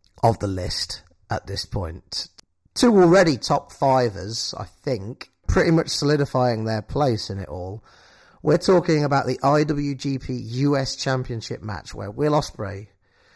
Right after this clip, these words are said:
defends not only the championship, but his pride, New Japan itself, maybe, and his, his fighting for status to be recognized as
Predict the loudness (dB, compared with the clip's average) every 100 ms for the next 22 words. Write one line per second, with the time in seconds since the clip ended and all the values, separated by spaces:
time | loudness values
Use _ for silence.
0 | _ _ _ _ _ -10 0 2 2 0
1 | -4 -4 -8 -10 _ _ _ 2 6 8
2 | 8 8 6 4 2 -2 -10 -20 _ _
3 | _ -6 -2 0 0 -2 -6 -6 -8 -12
4 | _ -12 -12 _ _ _ _ _ -8 -4
5 | -4 -6 -2 4 6 6 4 2 -6 -12
6 | _ _ _ _ _ _ 2 6 4 4
7 | 0 4 4 4 0 0 4 4 4 0
8 | 0 2 2 0 0 0 -2 -6 -20 _
9 | _ 0 2 4 2 0 -10 _ -6 -4
10 | -4 -8 _ _ _ _ -8 -2 2 2
11 | 2 -4 -6 -2 0 0 -2 -6 -6 -2
12 | -2 -4 -2 0 0 -2 -4